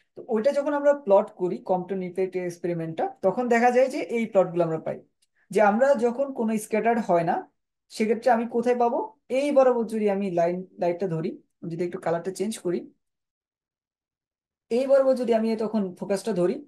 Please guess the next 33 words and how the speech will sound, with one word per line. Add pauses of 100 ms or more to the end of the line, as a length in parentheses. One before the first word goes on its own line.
(120)
তখন
কিন্তু
আমি
এই
জিনিসটা
পাবো। (100)
ল্যামডা
জিরো
বরাবর
আমার
এখানে
একটা
পিক
আছে, (140)
ঠিক
আছে? (320)
এটা
হচ্ছে
আমরা
প্রাইমারি
বিম
বলি,
যে, (340)
যে
বিমটা
হচ্ছে
আনস্ক্যাটার্ড। (640)
এছাড়া (180)
কিছু
স্ক্যাটার
বিম
হতে
পারে।